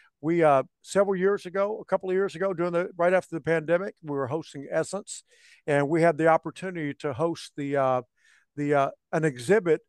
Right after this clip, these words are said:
of the Martin Luther King, uh, hearse that, uh, dur-, that was used during his funeral. And we had this idea that that was done in a section of our lobby, an underutilized section of our lobby that's kind of sequestered. And our thought was,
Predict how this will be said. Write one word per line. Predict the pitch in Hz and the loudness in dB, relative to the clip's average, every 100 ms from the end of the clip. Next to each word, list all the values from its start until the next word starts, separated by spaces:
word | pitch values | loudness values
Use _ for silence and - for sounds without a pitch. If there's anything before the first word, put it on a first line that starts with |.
| _ | _
of | 165 147 127 | -4 -4 -4
the | 131 | -6
Martin | 143 165 190 160 | -2 -4 -4 -10
Luther | 170 - 139 | -10 -8 -12
King, | - 175 170 156 151 - | -12 -10 -8 -10 -14 -10
uh, | 151 135 | -8 -6
hearse | 127 196 147 - - - _ _ _ _ | -2 -2 -4 -12 -18 -20 _ _ _ _
that, | 143 135 - | -6 -4 -4
uh, | 135 131 | -4 -4
dur-, | 127 156 - 180 | -4 -8 -8 -8
that | 143 139 | -8 -8
was | 123 | -10
used | 151 135 | -12 -8
during | 147 131 | -8 -8
his | 135 | -10
funeral. | - 170 165 117 127 _ _ _ _ _ | -12 -12 -10 -12 -14 _ _ _ _ _
And | 143 139 135 | 0 0 0
we | 165 | 2
had | 208 151 | 2 2
this | 151 170 | -2 0
idea | 160 135 160 190 156 127 | 0 0 -2 0 0 -2
that | 117 | -6
that | 151 165 | -8 -8
was | 120 | -8
done | 143 147 | -6 -4
in | 139 131 | -4 -6
a | 123 | -8
section | 170 151 - | -8 -8 -8
of | 135 123 | -10 -6
our | 131 | -4
lobby, | 131 147 147 120 123 _ _ _ | -2 -2 -2 -6 -10 _ _ _
an | 151 | -10
underutilized | 165 165 143 139 185 175 131 123 - | -8 -8 -8 -6 -4 -2 -2 -2 -6
section | 151 - 135 | -12 -12 -12
of | 123 | -10
our | 127 123 | -8 -4
lobby | 131 139 123 | -4 -4 -6
that's | 127 - | -10 -12
kind | 147 127 | -12 -12
of | - | -12
sequestered. | - - 151 - 127 117 _ _ _ _ _ 139 | -14 -4 -4 -4 -14 -20 _ _ _ _ _ -4
And | 139 | 2
our | 196 | 2
thought | 160 160 147 147 | 2 2 2 0
was, | 135 143 - | -4 -4 -8